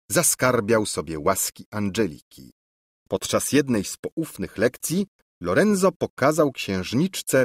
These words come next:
portret młodzieńca w zbroi, jasnowłosego, o pięknych, szafirowych oczach, spoglądających ze szlachetną dumą i głęboką melancholią. „Kto to jest ten rycerz,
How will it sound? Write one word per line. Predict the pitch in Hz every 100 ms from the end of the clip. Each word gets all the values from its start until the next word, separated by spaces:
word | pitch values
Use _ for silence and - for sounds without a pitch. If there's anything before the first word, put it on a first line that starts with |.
| -
portret | - 240 - 170 156
młodzieńca | 95 92 92 107 107 101 - 95
w | 80
zbroi, | 73 69 87 87 80 69 67 - _ _ -
jasnowłosego, | 135 - 101 78 80 - 107 107 117 143 - - - -
o | -
pięknych, | - 156 165 156 - 151 147
szafirowych | - 98 107 117 107 - -
oczach, | 117 - 120 117 - - -
spoglądających | - - 117 113 110 101 107 117 104 113 - 90
ze | 95
szlachetną | 95 101 92 151 - 98 87 80
dumą | 82 120 113 107 101 - -
i | 180
głęboką | 117 95 85 87 - 87 85
melancholią. | 87 95 92 - - - - 60 - - _ _ _ _ _ -
„Kto | - 302
to | 359
jest | 135 101 - -
ten | 117 113
rycerz, | 107 101 - 95 - -